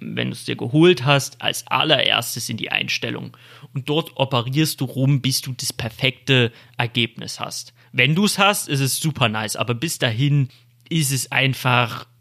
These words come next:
oh boy, da hast du einfach zu tun. Und da muss man einfach sagen, das ist der Riesenvorteil von Konsolen.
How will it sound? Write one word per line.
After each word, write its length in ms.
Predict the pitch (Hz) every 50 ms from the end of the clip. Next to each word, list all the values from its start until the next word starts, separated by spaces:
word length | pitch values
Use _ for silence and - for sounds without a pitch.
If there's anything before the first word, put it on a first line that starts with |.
| _ _ _ _ _ _
oh 180 | - 160 160 143
boy, 420 | 123 - - - - 117 113 - - - - - - - _
da 220 | - 123 120 117 127
hast 220 | 143 139 - -
du 80 | 143 135
einfach 380 | 127 123 113 107 - 123 -
zu 180 | - - - -
tun. 340 | - - 127 127 120 113 -
Und 220 | - 120 113 -
da 80 | 113 113
muss 260 | 113 127 139 139 135
man 180 | 156 139 131
einfach 300 | 123 123 127 120 - 123
sagen, 380 | 117 - 135 135 123 120 120 120
das 160 | 120 110 110
ist 160 | 113 - -
der 120 | 131 117 113
Riesenvorteil 600 | 120 123 123 123 123 - - 131 123 - 123 117
von 160 | - 135 123
Konsolen. 560 | 131 139 135 123 135 143 151 151 151 156 139